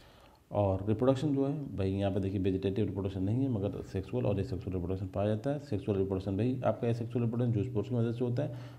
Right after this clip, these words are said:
जो आपके कौन से diploid स्पोर केवल प्लोरोकुलर स्पोरेंजिया में बनेंगे। इसके अलावा sexual reproduction आपका isogamy, anisogamy के through होता है। देखिए यहाँ पे ओगैमी एब्सेंट है, ये ध्यान रखना है।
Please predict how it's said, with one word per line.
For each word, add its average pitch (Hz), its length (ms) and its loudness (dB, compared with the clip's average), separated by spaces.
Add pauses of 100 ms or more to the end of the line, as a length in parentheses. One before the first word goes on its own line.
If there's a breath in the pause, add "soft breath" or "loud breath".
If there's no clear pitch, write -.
(140 loud breath)
जो 101 140 6
आपके 101 140 2
कौन 113 240 2
से 131 80 2
diploid 98 460 4
स्पोर 98 180 0
केवल 98 260 0 (360)
प्लोरोकुलर - 2000 -2
स्पोरेंजिया 92 440 2
में 95 100 0
बनेंगे। 117 280 2
इसके 139 200 -2
अलावा 98 160 6
sexual 107 360 0
reproduction 123 460 -2
आपका 95 500 2
isogamy, 101 240 -2
anisogamy 92 520 0
के 110 260 0
through 117 160 0
होता 127 280 0
है। 123 60 0
देखिए 104 220 0
यहाँ 107 120 2
पे 101 220 -2
ओगैमी 101 260 0
एब्सेंट 107 320 0
है, - 80 0
ये 110 260 2
ध्यान 104 260 2
रखना 104 220 0
है। 92 140 -4